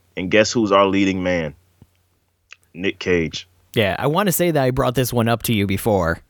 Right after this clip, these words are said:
Speaker 2: at some point in time.
Speaker 1: You did? Jujitsu?
Speaker 2: Yeah.
Speaker 1: It's new, ain't it?
Speaker 2: Yeah, it just came out.
Speaker 1: Yeah.
Speaker 2: It was announced back in, like, uh, May, I wanna say.
Speaker 1: I might check that out, man.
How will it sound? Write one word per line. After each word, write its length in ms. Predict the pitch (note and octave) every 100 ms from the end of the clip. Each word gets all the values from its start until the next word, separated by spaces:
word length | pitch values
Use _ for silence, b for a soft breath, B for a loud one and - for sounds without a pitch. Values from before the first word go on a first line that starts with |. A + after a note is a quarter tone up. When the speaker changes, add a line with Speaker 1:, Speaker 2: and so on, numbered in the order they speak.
| -
Speaker 2:
at 160 | G#2
some 300 | - C3+ G#2
point 240 | A2+ G#2+ F#2+
in 80 | F#2+
time. 380 | - F2+ E2 - b b b b b b
Speaker 1:
You 100 | A#2
did? 300 | C3 D3+ B2+
Jujitsu? 580 | C3+ A#2 D3 - G#3 G#3 -
Speaker 2:
Yeah. 340 | B2 B2 A2 B B B B B B
Speaker 1:
It's 120 | A2
new, 280 | B2+ E3+ B2+
ain't 180 | A#2+ F3
it? 140 | E3+ b b b
Speaker 2:
Yeah, 300 | B2 C3+ B2
it 220 | A#2+ C3+
just 320 | B2 C3+ B2
came 240 | - A#2+ A#2
out. 320 | A2 G2 - - _ _ _ b b b b b b b b b _
Speaker 1:
Yeah. 260 | F2 E2+ E2
Speaker 2:
It 100 | C3+
was 160 | C3+
announced 400 | C3+ C3 C#3+ C3+
back 240 | B2 A#2+ A#2+
in, 140 | B2
like, 240 | A2 G2+ A2+ A2
uh, 360 | F#2+ F#2 F2+ E2+
May, 600 | F#2 A2 G#2+ F#2+ D#2 - _ _ _ _ -
I 100 | G2+
wanna 280 | G2 F2
say. 300 | E2 E2+ B1+ - _ _ _ _ _ _ _ _ _ - - _ _ _ -
Speaker 1:
I 60 |
might 200 | A#2 A2
check 220 | G2 G2+ -
that 180 | E2+
out, 160 | E2 D2
man. 260 | D#2+ D#2+